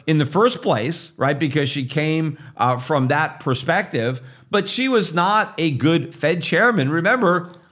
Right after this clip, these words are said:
she only managed one rate hike during the entire time she was on the Fed. I mean, she did a pretty good job of bluffing, but she really left all the rate hikes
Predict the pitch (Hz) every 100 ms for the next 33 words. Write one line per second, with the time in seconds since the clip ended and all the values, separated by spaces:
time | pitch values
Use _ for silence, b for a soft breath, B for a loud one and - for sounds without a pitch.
0 | B B - - 226 240 254 214 185 220
1 | 196 185 175 - - 127 202 220 160 160
2 | 226 220 139 139 170 b b - 165 175
3 | 165 156 127 180 190 147 - 180 220 156
4 | 147 139 B - - 175 151 156 220 226
5 | 123 123 120 135 139 165 160 202 131 202
6 | 190 147 160 120 156 160 127 110 101 131
7 | 208 - 139 107 131 B B - 185 -
8 | 196 190 254 285 165 170 170 160 175 165
9 | 127 147 220 233 135 123 127 -